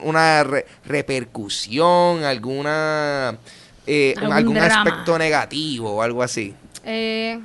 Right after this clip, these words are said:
Speaker 2: en realidad, no. No, not really. Lo, lo, lo más que pasó era, pues,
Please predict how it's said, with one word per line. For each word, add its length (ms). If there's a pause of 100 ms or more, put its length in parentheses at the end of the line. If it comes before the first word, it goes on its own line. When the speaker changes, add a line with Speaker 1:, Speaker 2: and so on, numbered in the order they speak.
(160)
Speaker 2:
en 80
realidad, 360 (120)
no. 760 (180)
No, 300
not 200
really. 280
Lo, 120
lo, 300
lo 220
más 240 (340)
que 100
pasó 380
era, 320 (140)
pues, 120